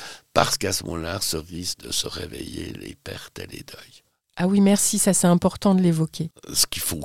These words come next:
Speaker 1: quand même aussi ajouter, c'est que, euh, non seulement il y a un vécu récent, ou je dirais récent des dernières années, de, de la personne migrante qui est différente du mien, ce vécu de survie que je n'ai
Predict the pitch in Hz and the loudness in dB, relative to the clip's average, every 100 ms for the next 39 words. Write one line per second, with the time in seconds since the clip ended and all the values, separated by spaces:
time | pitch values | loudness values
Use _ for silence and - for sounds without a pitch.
0 | - 123 120 107 90 87 - 82 76 73 | 0 2 4 2 0 0 0 -2 -4 -8
1 | 69 - - 113 143 80 - - - - | -12 -14 -10 -8 -6 -8 -8 -6 -4 -4
2 | - - 113 120 131 131 - 101 98 92 | -8 0 2 4 4 2 -2 -2 0 -2
3 | 85 - - - - - _ _ _ _ | -4 -10 -20 -20 -20 -20 _ _ _ _
4 | _ _ _ _ _ _ _ _ - 107 | _ _ _ _ _ _ _ _ -2 4
5 | 147 147 - 135 120 123 123 117 82 85 | 4 4 4 4 4 2 2 2 0 -2
6 | 80 76 82 87 - 92 87 - 107 110 | -2 -4 -8 -10 -10 -8 -4 -2 2 2
7 | - - 127 117 110 - _ _ _ - | 2 2 0 -2 -4 -10 _ _ _ -20
8 | 65 - - - 64 - - 80 - - | -20 -16 -16 -14 -14 -10 -8 -4 -2 -2
9 | 78 71 - - 71 - 80 87 82 101 | -6 -12 -14 -12 -12 -10 -12 -8 -4 -2
10 | 101 101 85 76 - - - - _ - | -2 -2 -4 -8 -14 -12 -12 -14 _ -8
11 | 78 76 71 78 78 78 - 80 - 90 | -6 -6 -8 -8 -8 -8 -10 -4 -2 -2
12 | 85 82 85 78 90 92 - - - 73 | -4 -4 -6 -4 -2 -2 -4 -10 -10 -12
13 | 67 76 80 76 76 92 95 101 92 71 | -10 -8 -8 -8 -6 -6 -2 -2 -4 -4
14 | 64 - 78 71 82 - 87 - 85 73 | -2 -2 -2 -4 -8 -10 -8 -4 -4 -6
15 | 71 73 - - - - - | -10 -14 -14 -16 -16 -16 -18